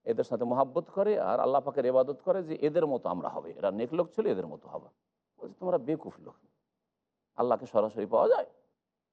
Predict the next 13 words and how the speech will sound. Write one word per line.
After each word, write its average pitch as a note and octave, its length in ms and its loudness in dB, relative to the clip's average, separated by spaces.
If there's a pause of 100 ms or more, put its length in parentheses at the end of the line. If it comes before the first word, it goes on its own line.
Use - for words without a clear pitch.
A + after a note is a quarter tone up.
(160)
আল্লাহকে C#3+ 380 2
পেতে C#3+ 280 -2
হলে F#3+ 480 0
এদেরকে, G3+ 800 0
তোমাদের G#3 400 2
বাপদাদারা G#3 500 2
জানো G3 260 4
না, F3 80 2
তোমাদের F3 320 2
বাপদাদারা G3+ 440 2
এদেরকে G#3+ 400 0
সেজদা F3 320 0
করতো, G#2 500 -4